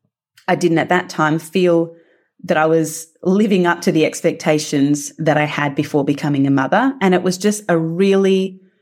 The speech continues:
oh, it was just like I had a huge exhale and allowed, it allowed me to really bring in and cultivate more self-compassion in those areas where, okay, I can't run that far or that fast, or it just feels really hard work to do a push-up. Like I,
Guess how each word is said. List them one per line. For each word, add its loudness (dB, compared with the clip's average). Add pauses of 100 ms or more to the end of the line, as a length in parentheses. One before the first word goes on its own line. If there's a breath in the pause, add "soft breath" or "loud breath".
(340 soft breath)
oh, 2
it -2
was 2
just -2
like -2
I 0
had 0
a 2
huge 0
exhale 0
and 2
allowed, 0
it 0
allowed 2
me 0
to -2
really 0
bring 0
in 2
and 0
cultivate 0
more 2
self-compassion -2
in 2
those 0
areas 2
where, 0 (400 soft breath)
okay, 0
I -2
can't -2 (160)
run 0
that -2
far 0
or 2
that -4
fast, -2
or 2
it -2
just -2
feels 0
really 2
hard -2
work -2
to -2
do 2
a 0
push-up. -4
Like 0
I, -4